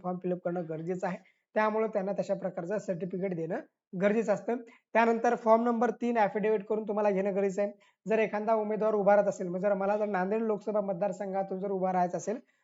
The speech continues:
तर माझ्या वडिलाच्या नावानं फॉर्म नंबर तीन या ठिकाणी ॲफिडेव्हिट नोटरीवर करून घेणं गरजेचं आहे. त्यानंतर फॉर्म नंबर एकवीस हा ॲफिडेव्हिट सुद्धा करून घेणं गरजेचं आहे. जस-, ज्याच प्रकारे आपण एज्युकेशनसाठी फॉर्म नंबर तीन, फॉर्म नंबर सतरा पाहिलं होतं, तशाच प्रकारे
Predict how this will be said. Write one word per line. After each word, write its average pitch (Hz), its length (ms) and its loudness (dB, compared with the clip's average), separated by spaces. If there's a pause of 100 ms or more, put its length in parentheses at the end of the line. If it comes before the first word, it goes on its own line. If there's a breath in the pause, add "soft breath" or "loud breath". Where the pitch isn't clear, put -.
(160)
तर 220 240 6 (240)
माझ्या 202 300 2
वडिलाच्या 208 480 4
नावानं 202 320 0 (120)
फॉर्म 214 180 4
नंबर 208 300 -2 (140)
तीन 233 160 -2
या 202 120 0
ठिकाणी 190 280 -2
ॲफिडेव्हिट 190 640 -2
नोटरीवर 185 480 -2
करून 185 280 -4
घेणं 165 200 -6 (400)
गरजेचं 208 420 2
आहे. 208 120 6 (380 soft breath)
त्यानंतर 233 400 4
फॉर्म 226 360 4
नंबर 240 260 2
एकवीस 226 400 0
हा 220 100 6 (100)
ॲफिडेव्हिट 202 400 2
सुद्धा 202 240 -2
करून 208 280 -4
घेणं 190 240 0
गरजेचं 190 280 -2
आहे. 139 100 -4 (380 soft breath)
जस-, 185 240 -6
ज्याच 214 240 4
प्रकारे 214 280 0
आपण 214 280 0
एज्युकेशनसाठी 202 720 -2
फॉर्म 202 240 -2
नंबर 202 260 0
तीन, 208 260 -6 (120)
फॉर्म 185 140 -6
नंबर 196 220 0
सतरा 185 280 -2
पाहिलं 185 260 0
होतं, 196 240 -2 (460)
तशाच 233 340 4
प्रकारे 214 400 0